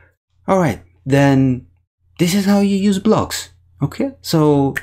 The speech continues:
now you may say like, "Oh, Professor, but how about, like, the bathroom, the bathtubs, the sinks? What am I going to do? Am I going to re-, I'm going to, what am I going to do? Am I going to draw them?"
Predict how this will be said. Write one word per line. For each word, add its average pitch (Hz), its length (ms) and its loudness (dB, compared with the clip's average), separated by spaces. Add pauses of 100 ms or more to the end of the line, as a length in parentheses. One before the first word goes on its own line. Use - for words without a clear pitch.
(140)
now 131 440 0 (240)
you 120 160 0
may 120 100 4
say 123 140 -2
like, 113 320 -2 (580)
"Oh, 131 180 -2
Professor, 131 520 0
but 131 220 0
how 135 240 2
about, 127 320 0
like, 123 420 0
the 127 80 -2
bathroom, 120 800 0
the 110 80 -2
bathtubs, 120 920 -2
the 113 120 0
sinks? 127 720 0 (420)
What 117 160 0
am 127 100 2
I 131 140 2
going 127 300 0
to 127 120 -4
do? 120 220 0
Am 101 240 0
I 104 100 -2
going 117 360 0
to 120 260 -8 (160)
re-, 120 420 0
I'm 110 300 -2
going 120 300 0
to, 120 360 -2 (380)
what - 80 -6
am 123 80 0
I 127 80 2
going 123 300 0
to 120 100 -4
do? 98 80 0
Am 87 160 0
I 98 100 0
going 107 380 0
to - 160 -8
draw 123 420 0
them?" 196 260 -4